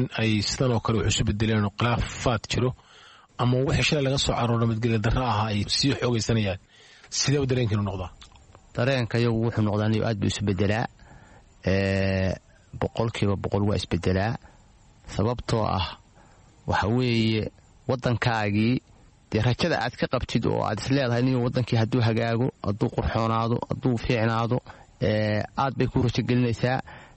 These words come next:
Speaker 2: Laakiinse haddii lagaaga dayriyo oo lagu yiraahdo, niyo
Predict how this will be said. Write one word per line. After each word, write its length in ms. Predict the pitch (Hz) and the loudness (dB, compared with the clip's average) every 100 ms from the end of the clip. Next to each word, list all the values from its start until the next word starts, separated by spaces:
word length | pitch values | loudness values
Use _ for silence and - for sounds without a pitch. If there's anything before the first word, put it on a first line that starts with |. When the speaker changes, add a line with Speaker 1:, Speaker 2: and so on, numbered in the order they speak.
| - | -4
Speaker 2:
Laakiinse 280 | 113 135 | -2 2
haddii 260 | 120 120 160 | 2 2 2
lagaaga 320 | 151 139 143 | 0 0 0
dayriyo 440 | 143 139 135 135 135 | 0 2 2 2 0
oo 120 | 131 131 | 0 0
lagu 160 | 127 | 2
yiraahdo, 500 | 127 123 117 117 120 - - - - | 2 0 0 0 0 -4 -14 -20 -2
niyo 160 | 127 | 0